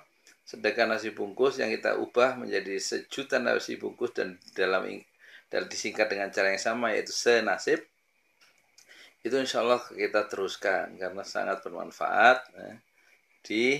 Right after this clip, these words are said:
masyarakat. Mohon nanti dukungannya ya. Kalau mau nyumbang satu bungkus <laughs> lima belas ribu,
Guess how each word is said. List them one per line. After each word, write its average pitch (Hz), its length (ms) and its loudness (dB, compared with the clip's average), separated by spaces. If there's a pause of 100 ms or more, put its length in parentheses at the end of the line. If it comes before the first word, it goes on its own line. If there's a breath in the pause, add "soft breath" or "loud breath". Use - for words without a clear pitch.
(640)
masyarakat. - 1400 -8
Mohon 117 340 0
nanti 117 220 -4
dukungannya 101 640 -6
ya. 110 140 2 (500 soft breath)
Kalau 98 320 0
mau 101 160 -6
nyumbang 101 480 -2
satu 95 320 -6
bungkus 92 540 -8
<laughs> 110 140 -6
lima 107 340 -2
belas - 320 -4
ribu, 120 340 -4